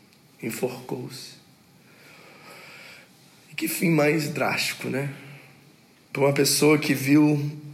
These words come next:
o que viu, experimentou o que experimentou e termina a vida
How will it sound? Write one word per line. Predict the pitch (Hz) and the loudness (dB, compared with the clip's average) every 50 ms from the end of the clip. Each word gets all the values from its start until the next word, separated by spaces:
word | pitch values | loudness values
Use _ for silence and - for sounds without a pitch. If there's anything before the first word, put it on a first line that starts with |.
| - - | -8 -6
o | 143 | -6
que | 127 - 127 127 | -4 -2 -2 -2
viu, | 123 139 135 143 143 | 0 4 4 6 6
experimentou | 139 139 - 151 143 127 127 123 123 127 139 143 151 151 151 143 165 151 - - - - - - - - - - - - - | 4 4 2 0 2 2 2 2 2 2 4 4 6 6 4 4 2 -2 -6 -12 -16 -18 -20 -20 -20 -20 -20 -20 -20 -14 -10
o | - | -8
que | - - | -4 -2
experimentou | - - - 131 131 131 120 113 113 127 127 135 143 139 | -2 -2 -2 0 0 0 0 0 0 0 2 2 2 0
e | 135 | 0
termina | 135 131 120 120 131 135 135 135 | -2 -2 -4 -2 -2 -2 -2 -2
a | 120 | -2
vida | 113 123 123 123 120 123 120 117 117 | -4 -2 -4 -4 -2 -4 -6 -6 -8